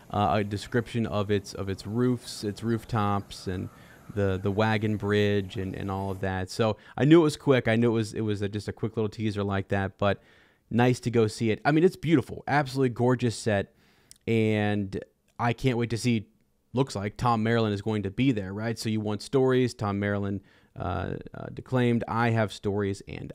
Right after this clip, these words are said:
I will give them to you. Uh, I will make them come alive before your eyes." So that's sort of the caption for, for their, their post. And, and this is awesome. It looks really, really good. It, it gives me a lot of, um,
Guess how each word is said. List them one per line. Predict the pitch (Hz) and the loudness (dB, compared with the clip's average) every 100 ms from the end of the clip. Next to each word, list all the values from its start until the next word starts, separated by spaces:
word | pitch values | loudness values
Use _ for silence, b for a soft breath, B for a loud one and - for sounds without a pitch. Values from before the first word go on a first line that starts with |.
| - | -6
I | 98 110 110 | 0 2 2
will | 104 104 | 0 -2
give | 98 104 98 | -2 -2 -2
them | 98 98 - | -6 -6 -8
to | - | 4
you. | 151 135 131 120 b b b _ - | 4 6 2 0 b b b _ -14
Uh, | - 50 | -14 -8
I | 110 | -6
will | 104 101 | -4 0
make | 113 131 131 | 4 2 2
them | 120 117 | 2 2
come | 110 117 | 0 0
alive | 113 104 101 101 98 | 2 2 2 2 -2
before | 95 - 98 | -6 -6 -2
your | 98 92 | 0 -2
eyes." | 67 57 - | -4 -8 -10
So | - 123 107 - b b - | -4 -2 -2 -4 b b 0
that's | 117 - | 0 2
sort | 117 | 0
of | |
the | 98 | 0
caption | - 113 107 - 104 98 | -2 0 0 -2 -4 -4
for, | - 101 95 - | -4 -2 -2 -6
for | - 101 101 | -8 -6 -4
their, | 101 98 | -2 -4
their | - 101 | -2 -6
post. | - 175 120 113 113 | 2 4 4 2 -2
And, | 107 101 b b b b _ | -2 -4 b b b b _
and | - 120 120 123 | -2 2 2 2
this | 151 | 2
is | 165 | 4
awesome. | 165 220 143 101 | 4 4 0 0
It | |
looks | 117 - | 0 -2
really, | 117 110 117 143 151 | -6 -4 0 2 2
really | 117 107 120 | 0 -2 -2
good. | 113 113 113 | 0 0 0
It, | 101 - | -2 -4
it | - 104 - | -6 -8 -6
gives | 120 113 | -4 -2
me | 110 | 0
a | 110 | 0
lot | 101 104 | 0 0
of, | 104 98 104 | 0 0 0
um, | 98 98 95 | 0 -2 -6